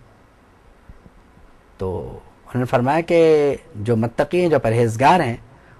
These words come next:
उनके लिए क्या है? अब देखिए, तकवा और परहेजगार जो लोग हैं, मुत्तकी परहेजगार, उनकी अब खुसूसियात चलेंगी। वो कौन लोग हैं? वो, वो हैं जिनके लिए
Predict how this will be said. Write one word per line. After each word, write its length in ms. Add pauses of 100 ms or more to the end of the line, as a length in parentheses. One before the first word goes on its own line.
(160)
उनके 380
लिए 480 (760)
क्या 140
है? 320 (380)
अब 120
देखिए, 260
तकवा 340
और 80
परहेजगार 600 (760)
जो 320
लोग 280
हैं, 240 (180)
मुत्तकी 380
परहेजगार, 680 (280)
उनकी 300
अब 280
खुसूसियात 580
चलेंगी। 420 (880)
वो 100
कौन 360
लोग 200
हैं? 140 (240)
वो, 240
वो 220
हैं 300
जिनके 320
लिए 480